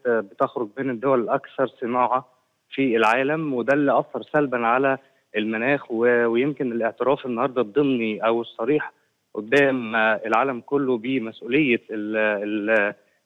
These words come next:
آه، الدول الصناعيه الكبرى ده يكون نطمع فيه في فتره من الفترات، واعتقد ان ان شاء الله هيترجم عقب هذا المؤتمر، آه، آه، فعاليات، آه، آه، ماديه فعليه على ارض الواقع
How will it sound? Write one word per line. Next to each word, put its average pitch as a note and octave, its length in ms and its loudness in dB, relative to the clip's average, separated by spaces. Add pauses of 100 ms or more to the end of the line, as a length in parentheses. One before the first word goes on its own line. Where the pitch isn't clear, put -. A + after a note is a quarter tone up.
آه، G#2 260 2
الدول C3 240 0
الصناعيه A#2+ 600 0
الكبرى C3 420 0
ده C3+ 200 4
يكون A#2+ 340 -2 (220)
نطمع B2+ 360 0
فيه C3+ 300 -2 (360)
في A#2 140 0
فتره C3+ 260 0
من A#2 100 -2
الفترات، A#2+ 560 2
واعتقد A#2 500 2 (560)
ان A2+ 120 0
ان A#2 100 -2
شاء C#3 180 4
الله C3 200 4
هيترجم B2+ 800 0
عقب A2+ 440 2
هذا C3 180 2
المؤتمر، C3 600 0 (400)
آه، G#2+ 580 2
آه، - 20 2
فعاليات، A#2 760 0 (100)
آه، G#2+ 540 4
آه، A2 140 -2
ماديه C3 680 2 (220)
فعليه B2 480 4
على A2+ 180 4
ارض A#2+ 240 0
الواقع D3+ 560 2